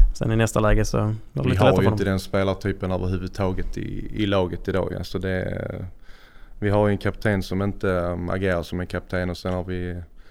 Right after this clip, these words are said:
Speaker 2: tio andra ute på planen då som, som spelar som inte visar någon form av, eh,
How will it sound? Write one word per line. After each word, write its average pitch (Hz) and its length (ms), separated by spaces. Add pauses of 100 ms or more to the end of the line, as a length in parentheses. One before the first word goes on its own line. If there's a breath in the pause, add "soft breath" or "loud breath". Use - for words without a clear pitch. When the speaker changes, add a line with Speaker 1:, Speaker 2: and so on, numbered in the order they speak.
(140 soft breath)
Speaker 2:
tio 110 260
andra 107 180
ute - 180
på 95 100
planen 95 400
då 104 160
som, 90 460
som - 160
spelar 90 340
som 92 180
inte 92 160
visar 95 320
någon 92 180
form 92 280
av, 92 280
eh, - 240